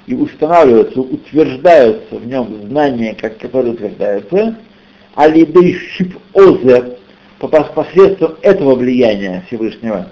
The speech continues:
так? Велой шаэр ло шум сафек, поэтому у него не остаётся никакого сомнения, в ло-, ло бенвуто, не в самом пророчестве его, вело бетхината тега, не в аспектах его различных,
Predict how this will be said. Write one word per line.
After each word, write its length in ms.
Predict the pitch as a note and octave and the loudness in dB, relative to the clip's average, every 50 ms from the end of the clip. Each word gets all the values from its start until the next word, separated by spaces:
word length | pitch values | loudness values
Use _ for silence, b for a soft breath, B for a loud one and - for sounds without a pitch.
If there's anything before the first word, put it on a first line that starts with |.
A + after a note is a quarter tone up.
| _ _ - | _ _ -8
так? 220 | B2 D3 F3 F3+ F#3 - _ _ _ _ _ b b b b b b b b b b b b | -6 -6 -6 -6 -8 -20 _ _ _ _ _ b b b b b b b b b b b b
Велой 440 | A#2+ C3+ D3 F3+ A#3 C4 D4 D4 A3 | 2 4 6 8 6 6 6 4 0
шаэр 380 | - - G#3 G#3 G3+ G#3+ A3+ A3 | 0 0 2 2 4 4 4 4
ло 160 | G#3+ G#3 F#3+ | 4 2 2
шум 240 | F#3+ - G#3+ A#3 G#3+ - - | 0 0 -2 -2 -2 -2 -4
сафек, 460 | G#3 F3+ F#3+ - G3+ F#3 D3+ - - - _ _ _ - | -4 -4 -2 -2 -2 -2 -2 -4 -8 -20 _ _ _ -8
поэтому 360 | C3+ C#3+ D3+ D3 D3+ D3+ C#3 | -4 -4 -4 -4 -6 -8 -10
у 40 | C3+ | -10
него 120 | C3 B2+ | -12 -10
не 80 | B2 A#2+ | -10 -10
остаётся 360 | A#2+ - C#3 B2+ B2 - B2 | -10 -6 -6 -6 -6 -6 -12
никакого 360 | A2+ A2+ A2 A2+ A#2 A#2+ A2+ A#2 | -12 -12 -10 -6 -4 -4 -6 -4
сомнения, 800 | - A2+ G#2+ G#2+ G#2+ A2+ A#2 B2 C3+ D3+ F3 G#3 A3+ A3+ - - b b b b b b b b _ - | -4 -6 -6 -4 -6 -6 -4 -4 -2 0 0 0 0 -2 -4 -8 b b b b b b b b _ -14
в 80 | A2+ A#2+ | -6 -2
ло-, 480 | C3 C3+ D3+ E3 G3 G#3 - - - - | 0 2 4 6 6 6 6 4 0 -2
ло 240 | - E3 F#3+ G#3+ G3+ | 0 4 6 6 6
бенвуто, 840 | - D#3+ D#3+ D3 D3 C#3 C#3 B2+ A#2+ A#2+ - F#3+ A3 A#3+ A#3 G3 - C#3+ | 6 4 2 2 2 4 4 4 4 4 4 6 6 6 6 4 0 -2
не 140 | E3 F#3 F3+ | 0 0 0
в 120 | F#3 - | 0 -2
самом 260 | E3+ D#3 D#3+ D3+ - | -6 -4 -4 -4 -2
пророчестве 460 | - B2+ D3 D3 - - - - F#3 | 0 -2 -2 -2 -4 -10 -8 -4 -2
его, 320 | F#3+ G3 G#3 A3+ A#3+ A#3 G3+ | -2 2 4 6 6 6 4
вело 500 | E3+ F3 F3 F3 F#3+ G#3+ A3+ A#3 G#3+ - | 4 0 0 2 4 4 4 4 4 4
бетхината 840 | F#3+ G3 G3 - - F#3 F3 F3 E3 - - B2+ A#2 B2 B2+ A#2 A#2 - | 2 2 2 0 -4 -4 -2 -2 -2 0 2 4 4 4 2 -2 -4 0
тега, 380 | D3 C#3 B2+ C#3 F3 G3 F#3+ - - _ b b b b b b b _ _ - | 2 2 4 2 0 -2 -4 -12 -20 _ b b b b b b b _ _ -12
не 480 | C3+ D#3 E3+ F#3+ G#3 A3 A3 G3+ B2+ | -8 -2 2 4 4 4 4 4 2
в 80 | C#3 D3 | 2 2
аспектах 640 | D3 - - - - - D#3+ C#3+ - - - D3+ - - | 0 0 -2 -12 -4 0 0 0 0 -2 -8 -10 -10 -6
его 200 | D#3+ E3 E3+ F3 | -4 -2 0 2
различных, 580 | F3+ F3+ F3+ F3+ G#3 G3 F#3+ - A#3 A#3 - | 0 0 -2 -2 -8 -10 -8 -6 -6 -6 -6